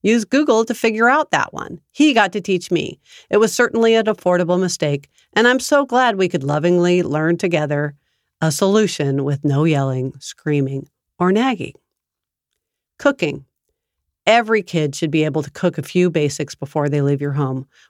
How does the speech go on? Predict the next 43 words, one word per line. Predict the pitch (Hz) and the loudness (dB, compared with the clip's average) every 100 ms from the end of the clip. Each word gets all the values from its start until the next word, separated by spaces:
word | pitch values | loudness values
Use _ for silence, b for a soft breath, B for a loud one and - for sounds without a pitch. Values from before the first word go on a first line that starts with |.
| - | 0
whether | 196 180 | 2 2
it's | 143 - | -2 -2
mac | 143 180 - | 0 0 -2
and | 220 | -2
cheese | - 175 170 170 - | 2 2 4 0 -4
or | 151 | -8
scrambled | 139 - 151 151 143 | -6 -2 -2 -2 -2
eggs. | 113 - - - b b b b - | -4 -8 -16 -20 b b b b -2
I | 240 | 2
knew | 294 339 | 4 4
a | |
parent | 330 202 180 170 - | 0 0 0 0 -4
whose | 147 175 170 | -2 -2 -2
child | - 180 156 143 | -2 -2 -2 -4
went | 151 175 175 | -2 -2 -2
off | 190 214 | -2 -2
to | 247 | -6
college | 240 185 139 131 127 - _ _ _ - | -2 -2 0 -4 -8 -16 _ _ _ 0
not | 220 247 | 2 2
knowing | 226 240 254 185 | 2 2 2 2
how | 143 156 | 0 -2
to | 147 | -4
scramble | 143 175 160 147 | -4 -2 0 0
an | 151 143 | -2 -2
egg, | 151 135 131 _ _ _ _ | -2 -4 -10 _ _ _ _
and | 190 | 2
the | 180 | 2
college | 175 - 175 190 208 208 | 0 0 0 2 0 -2
she | - | -4
got | 180 165 | 0 0
into | 170 180 175 226 220 - _ | 0 0 -2 -2 -2 -6 _
had | - 170 160 | -4 -2 0
no | 160 180 180 | 2 2 2
room | 170 170 156 | 2 2 2
in | 151 | 0
the | 139 | 0
dorms, | 156 160 139 - - b b b b | 0 -2 -4 -8 -14 b b b b
so | - - 180 | -2 2 2
the | 160 | 2
daughter | 143 190 226 208 160 | 0 0 0 0 0
had | 143 - 165 151 | -2 -4 -4 -4
to | 151 | -6
go | 151 151 | -4 -4